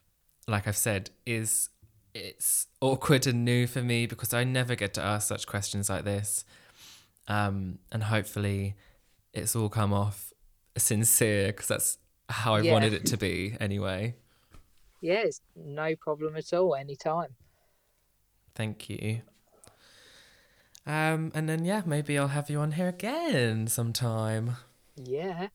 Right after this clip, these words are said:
Speaker 2: <laughs> Go for it.
Speaker 1: Nice. Sweet. All right. I will speak to you soon, Elliot.
Speaker 2: All right. I'll see you later.
Speaker 1: Thank you for your time.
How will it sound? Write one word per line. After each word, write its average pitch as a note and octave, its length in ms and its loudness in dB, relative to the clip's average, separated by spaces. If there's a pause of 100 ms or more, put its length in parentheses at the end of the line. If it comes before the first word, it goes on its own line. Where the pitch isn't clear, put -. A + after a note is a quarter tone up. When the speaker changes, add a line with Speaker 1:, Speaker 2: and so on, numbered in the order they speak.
(120)
Speaker 2:
<laughs> - 720 2
Go E3+ 200 2
for C#3+ 180 -4
it. B2 120 -4 (100)
Speaker 1:
Nice. - 560 -12 (2000)
Sweet. - 460 -4
All A2+ 80 2
right. G2+ 260 2
I G#2+ 140 2
will G#2+ 160 0
speak - 360 -2
to - 160 -2
you G#2+ 60 0
soon, G2+ 360 0
Elliot. F#2+ 340 -2 (560)
Speaker 2:
All E3 120 2
right. D#3 200 0
I'll - 100 -4
see - 140 -2
you E3 80 2
later. E3+ 160 0
Speaker 1:
Thank A#2+ 180 0
you - 60 -14
for A#2 80 0
your A2 60 2
time. G#2+ 500 0